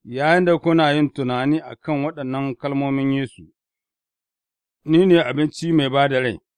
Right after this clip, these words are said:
wanda ya zo wurina ba zai ƙara jin yunwa ba,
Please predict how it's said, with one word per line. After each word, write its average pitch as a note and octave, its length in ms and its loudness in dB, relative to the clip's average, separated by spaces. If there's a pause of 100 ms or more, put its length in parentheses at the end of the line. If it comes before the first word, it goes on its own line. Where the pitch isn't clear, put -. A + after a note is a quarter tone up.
(320)
wanda E3+ 340 2
ya E3 140 8
zo E3+ 160 2
wurina E3+ 360 4
ba D#3 100 -4
zai D3 200 -4
ƙara F3 480 6
jin C#3 220 -2
yunwa C3+ 340 -2
ba, A#2+ 220 -4